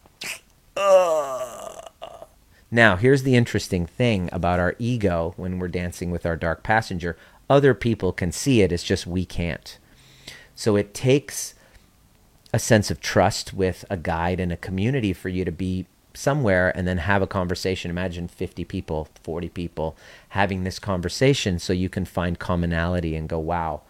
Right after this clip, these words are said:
I'm not the only, <laughs> I'm not the only asshole that unconsciously, uh, shows up late so that I can feel important."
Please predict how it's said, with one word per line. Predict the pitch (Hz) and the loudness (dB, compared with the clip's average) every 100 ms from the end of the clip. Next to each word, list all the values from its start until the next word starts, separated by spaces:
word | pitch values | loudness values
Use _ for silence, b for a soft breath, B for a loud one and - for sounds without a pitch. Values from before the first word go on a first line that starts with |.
| b b b | b b b
I'm | 95 95 | -2 0
not | 95 | 0
the | - 90 | 2 2
only, | 95 92 113 92 B B B | 2 2 2 2 B B B
<laughs> | B 131 | B 4
I'm | 131 | 4
not | 127 123 | 4 2
the | 117 107 | 4 6
only | 107 107 92 | 6 6 6
asshole | 95 117 135 135 135 B B B - | 4 4 6 6 6 B B B 6
that | 101 101 - - | 8 8 4 4
unconsciously, | 120 107 - 104 98 104 - - 98 95 95 B B - - | 4 4 4 4 6 2 2 4 4 6 2 B B -8 0
uh, | 90 87 85 - _ _ _ _ _ - | 2 4 2 -2 _ _ _ _ _ -12
shows | - 117 104 101 | 2 6 6 6
up | 95 - | 4 6
late | 98 92 - | 4 4 2
so | - 90 | 2 4
that | 85 | 4
I | 82 | 2
can | - 82 | 0 -4
feel | - 82 80 | -4 -2 -2
important." | 78 - 67 50 - - - | -2 -2 -6 -6 -12 -16 -20